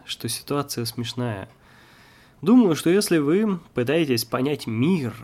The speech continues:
и читаете русское, то похоже на программиста, который учится по книге «Перфокарты для Б Э В М».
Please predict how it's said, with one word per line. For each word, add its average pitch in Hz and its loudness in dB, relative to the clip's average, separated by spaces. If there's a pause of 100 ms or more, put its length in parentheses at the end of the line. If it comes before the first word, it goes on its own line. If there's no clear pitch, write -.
(120)
и 131 -6
читаете 120 -2 (220)
русское, 127 -8 (640)
то 127 -4
похоже 143 0
на 135 0
программиста, 123 -2
который 110 -4
учится 135 -4
по 113 -2
книге 120 -4 (480)
«Перфокарты 127 0
для 117 -4
Б 110 -4
Э 120 -2
В 113 0
М». 113 -4